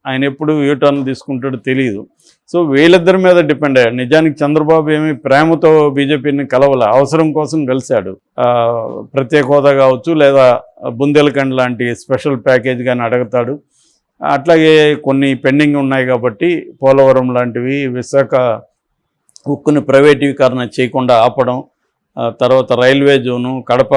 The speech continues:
ఉక్కు ఫ్యాక్టరీ, ఇలాంటి ఇంకా ఆయన, ఆ, అమరావతి అభివృద్ధి, ఇవన్నీ ఆయన అడుగుతాడు. దానికి వాళ్ళు కోఆపరేట్ చేయాల్సి ఉంటుంది. రెండవది, జగన్ని కే-, జైలుకి పంపించమని కూడా ఆయన అడగచ్చు.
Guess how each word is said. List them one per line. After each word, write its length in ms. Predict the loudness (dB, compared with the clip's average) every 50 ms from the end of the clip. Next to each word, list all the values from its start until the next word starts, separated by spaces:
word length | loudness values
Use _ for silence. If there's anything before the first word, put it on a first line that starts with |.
| 2 4 2 2 0
ఉక్కు 260 | -4 -6 -6 -6 -6
ఫ్యాక్టరీ, 600 | -4 -2 -2 -2 -2 -4 -6 -6 -6 -6 -6 -4
ఇలాంటి 340 | -2 -2 -2 -2 -2 -4 -4
ఇంకా 300 | -4 -4 -2 0 0 0
ఆయన, 280 | 2 0 -2 -4 -6 -6 -8 -8 -10 -12 -12 -10
ఆ, 180 | -10 -8 -6
అమరావతి 440 | -2 0 2 4 4 2 2 0 -2
అభివృద్ధి, 560 | -2 -2 -2 -4 -6 -6 -6 -6 -6 -6 -8 -10 _ _ _ _ _ _ _
ఇవన్నీ 300 | 0 0 2 2 2 4
ఆయన 380 | 4 4 2 2 0 0 0 0
అడుగుతాడు. 460 | 0 0 0 0 2 0 0 0 -2
దానికి 540 | -4 -2 0 2 2 2 0 -2 -2 -2 -2
వాళ్ళు 280 | 0 0 0 0 -2 -2
కోఆపరేట్ 560 | 0 0 0 0 2 0 -2 -2 -2 -2 -2
చేయాల్సి 280 | 0 0 -2 -4 -8
ఉంటుంది. 380 | -8 -6 -6 -6 -6 -8 -12 -12 _ _ _ _ _ _ _ _ -4
రెండవది, 440 | -4 0 2 4 4 4 4 2 0
జగన్ని 880 | -2 0 0 0 2 2 2 2 2 2 2 2 2 2 0 -2 -4 -2
కే-, 320 | -2 0 0 0 0 -2 -2
జైలుకి 300 | -2 0 0 0 0 -2
పంపించమని 560 | -2 -2 -4 -6 -6 -8 -8 -8 -8 -8 -6
కూడా 200 | -4 -2 0 0
ఆయన 140 | 0 0 -2
అడగచ్చు. 580 | -2 -2 0 0 0 -2 -4 -8 -12 -12 -12